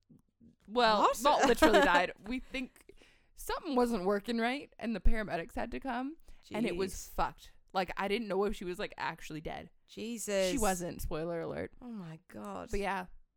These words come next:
Speaker 1: that was fun. And then Molly
Speaker 2: What?
Speaker 1: had to, like, take her home or something.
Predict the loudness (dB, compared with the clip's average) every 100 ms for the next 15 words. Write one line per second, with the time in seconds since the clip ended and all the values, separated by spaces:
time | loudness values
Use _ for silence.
0 | -8 -6 -6 -6 -8 -10 -12 -6 -2 -2
1 | 0 2 2 0 -4 -8 -12 -20 _ _
2 | _ _ _ _ -10 -8 -6 -4 -4 -6
3 | -12 -12 -10 -10 -10 -10 -8 -8 -10 -10
4 | -10 -12 -12 -10 -4 -6 -6 -10